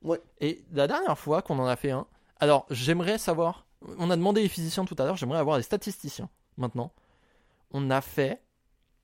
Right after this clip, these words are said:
Speaker 2: euh, la dernière partie qu'on a fait, on a fini à égalité exacte. Je savais même pas que c'était possible.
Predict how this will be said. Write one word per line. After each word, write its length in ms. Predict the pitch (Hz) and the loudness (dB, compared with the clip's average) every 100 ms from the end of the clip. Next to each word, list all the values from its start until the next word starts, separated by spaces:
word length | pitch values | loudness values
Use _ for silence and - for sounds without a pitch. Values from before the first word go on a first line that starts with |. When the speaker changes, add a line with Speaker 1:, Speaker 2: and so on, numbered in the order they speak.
| _ - _ | _ -20 _
Speaker 2:
euh, 720 | 117 113 110 113 110 107 107 110 - _ _ _ _ _ _ _ _ _ | -2 0 2 0 0 -2 -4 -8 -12 _ _ _ _ _ _ _ _ _
la 160 | 120 113 | -6 -2
dernière 260 | 190 220 | 0 0
partie 220 | 160 156 - | -2 -4 -4
qu'on 140 | 143 | -4
a 80 | 120 | -4
fait, 300 | - - 190 _ _ _ _ - | -6 -10 -10 _ _ _ _ -4
on 100 | 127 | -2
a 80 | 127 | -2
fini 440 | - 175 147 220 - | -2 -2 -2 -4 -6
à 180 | 113 - | -8 -4
égalité 560 | 160 175 160 143 117 - _ _ | -2 0 -2 -4 -6 -6 _ _
exacte. 560 | 151 117 107 - - _ _ _ _ _ _ _ _ _ _ _ _ _ _ _ _ _ _ _ _ | -10 -6 -8 -8 -20 _ _ _ _ _ _ _ _ _ _ _ _ _ _ _ _ _ _ _ _
Je 120 | - 135 | -4 -2
savais 280 | - 131 | 0 2
même 280 | 135 160 269 | 2 0 -2
pas 180 | - 233 | -2 -6
que 80 | - | -4
c'était 220 | 151 139 | -6 -6
possible. 400 | 135 127 131 | -6 -8 -10